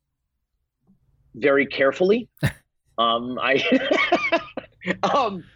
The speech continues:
Speaker 1: so, uh, I, I, that's part of the reason I think, you know, for the most part, you know, sometimes we, we discover, I guess, obscure criminals. In the case of, like, the first Cocaine Cowboys, not a lot of those characters were, were, were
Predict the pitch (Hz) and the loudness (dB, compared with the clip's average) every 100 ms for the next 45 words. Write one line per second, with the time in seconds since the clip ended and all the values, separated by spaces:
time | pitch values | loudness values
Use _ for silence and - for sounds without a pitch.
0 | _ - - 302 254 277 170 - - _ | _ -14 0 2 2 0 -4 -10 -20 _
1 | - 165 151 147 - 170 175 - 170 - | -4 -2 0 -4 -6 -8 -6 -6 -6 -8
2 | _ _ _ _ _ _ _ _ _ _ | _ _ _ _ _ _ _ _ _ _
3 | _ _ _ _ _ _ 247 240 - - | _ _ _ _ _ _ 0 0 0 0
4 | 233 214 196 180 165 180 156 170 160 160 | 4 4 4 2 2 -2 -4 0 0 0
5 | 151 165 165 - 156 139 - 160 226 214 | 2 2 2 2 2 2 -2 -2 0 0
6 | 208 185 160 175 165 156 143 _ _ _ | 0 -2 -4 -2 0 0 -2 _ _ _
7 | _ _ _ _ _ 214 196 - 220 190 | _ _ _ _ _ 0 2 2 0 2
8 | 190 180 170 _ _ _ _ _ _ _ | 2 0 -2 _ _ _ _ _ _ _
9 | 160 156 160 156 - - 175 170 180 170 | -6 -4 -6 -8 -10 -2 2 4 4 0
10 | - - 185 185 185 180 170 147 - 147 | -8 -2 0 2 0 -2 -2 -2 0 0
11 | 147 127 135 127 _ _ - 143 151 - | 0 2 0 0 _ _ -8 0 0 0
12 | 151 139 143 135 135 139 143 143 123 - | -2 0 -2 0 0 2 2 2 -4 -16
13 | 123 - 120 143 151 143 139 139 135 131 | -20 -20 -14 -4 0 4 4 4 2 2
14 | 127 - 123 123 - 120 110 117 - 131 | 0 0 0 0 -4 -4 -2 -2 -2 -2
15 | 117 - 127 113 110 | -2 -2 -2 0 0